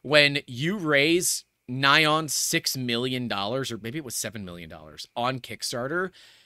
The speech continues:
your option is to go into injection molding. Your ramp up will be vertical,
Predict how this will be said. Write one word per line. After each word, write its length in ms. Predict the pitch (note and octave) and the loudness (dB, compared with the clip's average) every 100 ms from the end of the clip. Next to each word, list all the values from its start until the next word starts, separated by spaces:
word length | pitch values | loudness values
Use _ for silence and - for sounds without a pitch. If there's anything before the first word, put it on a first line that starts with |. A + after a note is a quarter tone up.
| _ _ - | _ _ -18
your 360 | A2 C3+ A3 F3 | -2 4 6 8
option 440 | G3 G#3 F#3+ E3 | 6 6 2 2
is 280 | D#3 D#3+ C#3 | 4 4 4
to 140 | - D3+ | -2 4
go 240 | D3 C3+ | 4 4
into 200 | B2+ B2+ | 0 -6
injection 440 | B2 A#2+ G#2+ - G#2 | -4 -2 -4 -6 -8
molding. 320 | F2 - - - - - | -10 -14 -20 -20 -20 -4
Your 240 | C3+ C#4+ | 4 4
ramp 440 | B3+ B2 C3 D#3+ - | 2 -2 2 2 2
up 260 | F#3 B3 - _ - | -2 -2 -4 _ -2
will 280 | D3+ E3 | 2 2
be 240 | D3 E3 C#3 | 2 -2 -4
vertical, 800 | A#2+ G#2+ - D3+ A#2+ - D#2+ | -10 -12 -2 -2 -2 -8 -14